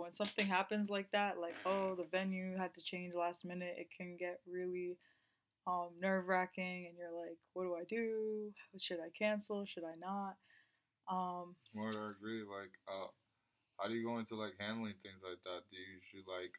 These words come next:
Speaker 2: um, like, reach out to your community or, like
Speaker 1: Yeah, usually I'm like,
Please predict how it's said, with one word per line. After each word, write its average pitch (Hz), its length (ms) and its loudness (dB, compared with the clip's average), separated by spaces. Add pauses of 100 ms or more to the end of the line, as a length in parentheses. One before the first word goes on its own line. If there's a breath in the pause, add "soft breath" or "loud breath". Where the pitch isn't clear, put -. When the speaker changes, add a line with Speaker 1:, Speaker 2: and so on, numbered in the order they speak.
Speaker 2:
um, 92 280 -6 (500)
like, 90 220 -10
reach 95 300 -6
out 104 280 -2 (100)
to 101 60 -8
your 95 160 -6 (100)
community 113 600 0
or, 104 160 -2
like 95 320 -4 (760)
Speaker 1:
Yeah, 196 440 10 (360)
usually 226 880 4 (420)
I'm 180 260 0
like, 180 200 -2